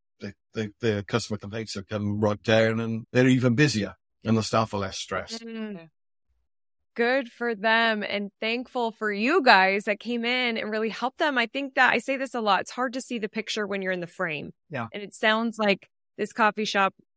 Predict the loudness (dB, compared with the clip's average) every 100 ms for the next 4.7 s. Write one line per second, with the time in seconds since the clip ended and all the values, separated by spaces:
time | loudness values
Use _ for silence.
0 | -14 -2 0 2 -2 -4 -6 0 0 0
1 | -2 -2 -4 -6 -8 -6 -6 -4 -4 -4
2 | -8 -2 0 2 -2 -4 0 2 2 0
3 | -4 -2 0 -2 -2 -2 -2 -2 -4 -4
4 | -2 -4 -4 -4 -2 -4